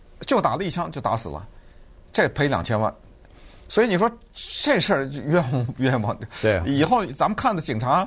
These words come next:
Speaker 1: 黑不隆叽的别出来了吧，
Speaker 2: <laughs>
Speaker 1: 对不对？手里再拿个手机，他也搞不清楚，他先开了枪再说。
Speaker 2: 对。
Speaker 1: 当然这警察被定罪了啊，而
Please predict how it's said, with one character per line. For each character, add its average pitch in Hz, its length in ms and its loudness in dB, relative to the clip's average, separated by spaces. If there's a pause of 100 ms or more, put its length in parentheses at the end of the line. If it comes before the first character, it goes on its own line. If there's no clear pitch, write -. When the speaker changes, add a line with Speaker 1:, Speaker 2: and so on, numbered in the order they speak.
(480)
Speaker 1:
黑 240 240 2
不 196 80 -2
隆 214 160 2
叽 214 80 -2
的 202 60 0
别 226 180 4
出 233 200 2
来 147 180 4
了 139 140 2
吧， 113 300 0
Speaker 2:
<laughs> - 60 -4
Speaker 1:
对 170 100 0
不 165 60 2
对？ 160 120 0
手 196 200 2
里 202 120 0
再 190 140 2
拿 170 140 2
个 202 80 0
手 127 200 0
机， 175 120 -2
他 202 120 2
也 - 60 0
搞 127 160 -2
不 127 80 -4
清 180 160 -6
楚， 160 140 -2 (140)
他 226 140 0
先 226 200 0
开 214 180 0
了 170 100 0
枪 170 180 -2
再 143 100 4
说。 147 240 -2 (240)
Speaker 2:
对。 76 160 -2
Speaker 1:
当 190 120 4
然 202 60 0
这 196 140 -2
警 123 160 -4
察 123 140 0
被 127 140 -2
定 120 180 -4
罪 113 120 2
了 85 80 -4
啊， 110 140 -8 (120)
而 214 200 0